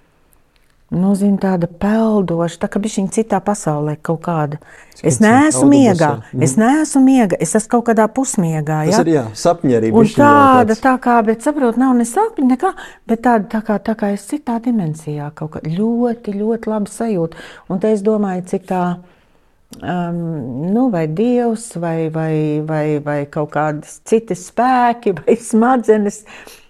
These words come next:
Speaker 1: kā viņas pasargā. Viņas iedod visam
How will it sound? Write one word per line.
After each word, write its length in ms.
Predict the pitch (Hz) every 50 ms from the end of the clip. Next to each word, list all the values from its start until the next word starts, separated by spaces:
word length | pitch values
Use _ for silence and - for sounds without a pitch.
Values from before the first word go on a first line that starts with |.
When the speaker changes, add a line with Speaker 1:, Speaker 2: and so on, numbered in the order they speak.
| _ _ _ _ _ _ -
Speaker 1:
kā 360 | 226 240 247 240 226 208 190
viņas 400 | 180 202 233 247 240 247 247 -
pasargā. 840 | - - 285 302 294 - - 185 175 160 151 147 151 156 - - 165 - - - - - - _ _ _ -
Viņas 360 | 175 214 214 202 196 - - -
iedod 520 | 254 262 247 214 170 190 185 175 175 170 170 - _ - _ _ _ _ -
visam 680 | 208 254 269 - - - 175 160 151 160 156 156